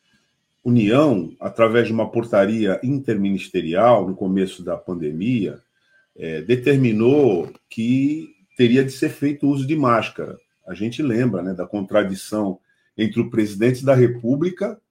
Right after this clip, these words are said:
e toda a equipe da saúde, apesar de ministros submetidos a eles, subalternos e submissos,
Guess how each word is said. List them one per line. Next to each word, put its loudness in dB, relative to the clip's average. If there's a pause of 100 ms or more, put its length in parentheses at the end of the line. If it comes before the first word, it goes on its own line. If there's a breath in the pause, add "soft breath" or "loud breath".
(720)
e -6
toda 6
a 8
equipe -4
da 6
saúde, 0
apesar 4
de -6
ministros -2
submetidos -6
a -4
eles, -6 (300)
subalternos 0
e 2
submissos, -6